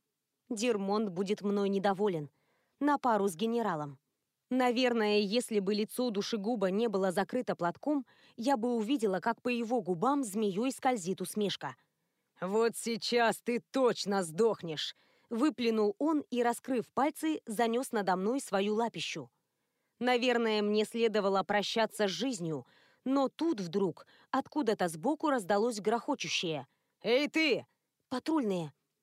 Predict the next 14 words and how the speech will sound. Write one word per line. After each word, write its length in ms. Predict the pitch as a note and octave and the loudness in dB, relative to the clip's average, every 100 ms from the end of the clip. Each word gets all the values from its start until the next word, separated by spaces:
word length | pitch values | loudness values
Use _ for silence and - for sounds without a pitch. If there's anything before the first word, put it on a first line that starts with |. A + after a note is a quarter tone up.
| _ _ _ | _ _ _
Убийца 580 | C#4 G#3+ C4 B3+ - F#3+ | -2 0 -2 -2 0 0
отвлёкся, 640 | F#3+ A3 D4 - E3 C3 _ - - | 0 -4 -4 -4 -6 -6 _ -20 -6
обернулся 640 | B3 A#3 C4+ C#4+ B3+ G#3+ | -2 0 2 0 0 -2
к 60 | - | -2
солдатам 640 | G3+ F#3+ A#3+ D#4 E3+ C#3+ _ _ _ - | 0 0 0 0 -4 -6 _ _ _ -4
И 60 | |
я 300 | C4 A3 B3+ | -2 0 0
поняла, 440 | C4 B3+ B3 C4 C4 | 0 0 2 2 0
что 280 | - C#4 | 0 0
вот 360 | A#3+ A3 C#4 - | 0 0 0 0
мой 220 | F#3+ F#3+ | 0 0
шанс 380 | - G#3 A3+ - | 2 0 0 -2
на 120 | A#3 | -4
спасение. 720 | G#3+ A#3 G3+ C4 G#3 D3+ B2 | -2 -2 -2 -2 -2 -4 -8